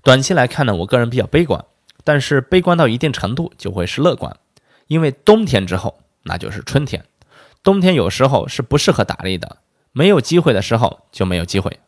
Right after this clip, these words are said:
安静的趴着，熬过去呢就是春天。另外呢，实业空心化也好，什么化也好，到一定阶段是什么呢？你会发现那些过去产能，产能淘汰的差不多的时候，机会啊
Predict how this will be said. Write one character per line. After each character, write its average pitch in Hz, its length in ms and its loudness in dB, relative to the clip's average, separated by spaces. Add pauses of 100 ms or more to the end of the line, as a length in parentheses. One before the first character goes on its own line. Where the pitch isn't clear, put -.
安 131 160 0
静 147 120 0
的 - 80 -8
趴 131 240 0
着， - 180 -4 (380)
熬 135 220 4
过 180 200 4
去 - 160 -4
呢 92 180 -14 (200)
就 - 120 -6
是 92 140 -8
春 139 220 0
天。 - 180 -8 (760)
另 123 200 4
外 92 120 2
呢， 69 180 -10 (540)
实 196 300 4
业 202 140 4
空 185 260 -4
心 180 200 -2
化 135 160 -8
也 73 120 -8
好， - 220 -10
什 - 260 -4
么 - 140 -4
化 - 220 -8
也 78 120 -8
好， - 360 -10
到 117 180 0
一 113 80 -2
定 143 160 -4
阶 180 160 2
段 175 160 4
是 104 100 -2
什 87 140 -6
么 73 80 -8
呢？ 78 180 -12 (600)
你 143 100 0
会 180 140 6
发 190 240 2
现 190 120 2
那 190 120 4
些 175 100 0
过 180 180 4
去 170 120 2
产 - 280 -4
能， 85 220 -6 (240)
产 139 220 4
能 180 160 -2
淘 160 260 4
汰 180 240 2
的 113 80 0
差 - 260 0
不 151 120 -4
多 202 120 6
的 147 120 2
时 - 100 -6
候， 104 220 -6 (360)
机 233 220 0
会 - 160 2
啊 - 120 -20